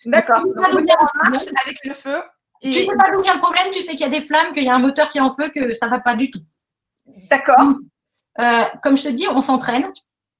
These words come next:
Speaker 2: Donc, pour la partie sécu, euh, si tu veux, ça a été, mais ça a déroulé comme ça. Enfin, c'était, euh,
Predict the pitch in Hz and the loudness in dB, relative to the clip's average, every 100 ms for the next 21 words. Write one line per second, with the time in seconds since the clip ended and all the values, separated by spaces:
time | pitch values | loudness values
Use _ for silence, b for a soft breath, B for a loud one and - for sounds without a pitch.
0 | _ _ _ - 233 226 262 269 262 - | _ _ _ -6 -4 0 2 2 0 -4
1 | 277 277 - 339 381 b b b _ - | -4 -4 -4 -6 -6 b b b _ -6
2 | 226 220 240 247 311 254 226 254 311 262 | -6 -4 -6 -6 -4 -4 -4 -2 0 0
3 | 202 - _ - - - 269 220 220 269 | 0 -10 _ -10 -10 -4 2 2 4 4
4 | 277 330 339 311 302 226 208 220 - 320 | 4 2 -2 -2 -2 -2 -6 -6 -4 -2
5 | 320 254 | 0 0